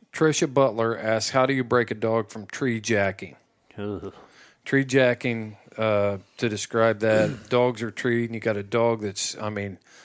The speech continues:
Speaker 1: I've seen 'em as bad as, you know, running up the tree, ten feet, launching themselves backwards fifteen feet off the tree, barking a few
Speaker 2: Mm-hmm.
Speaker 1: times and doing it again.
Speaker 2: <clears throat> Yep.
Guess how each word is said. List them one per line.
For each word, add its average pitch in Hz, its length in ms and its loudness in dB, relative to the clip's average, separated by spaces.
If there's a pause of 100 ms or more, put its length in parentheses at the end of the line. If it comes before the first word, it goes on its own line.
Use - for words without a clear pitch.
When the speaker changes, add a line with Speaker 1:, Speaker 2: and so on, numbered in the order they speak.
(120)
Speaker 1:
I've 113 180 0
seen 117 260 -2
'em 104 120 -4
as 98 120 -6
bad 107 440 2
as, 98 360 -6 (160)
you 113 120 -6
know, 95 260 -6 (500)
running 127 540 2
up 127 160 0
the 120 120 -6
tree, 117 640 0 (1300)
ten 143 240 0
feet, 120 540 -2
launching 131 560 -2
themselves 120 440 -2
backwards 117 920 -4
fifteen 127 520 -6
feet 127 280 -2
off 117 180 0
the 107 100 -8
tree, 113 440 -2 (440)
barking 131 460 4
a 123 40 -2
few 127 180 -2
Speaker 2:
Mm-hmm. 110 80 -4
Speaker 1:
times 127 380 0
and 98 180 -8
doing 120 280 -2
it 123 140 2
again. 107 800 -6
Speaker 2:
<clears throat> - 20 -14
Yep. 107 200 -6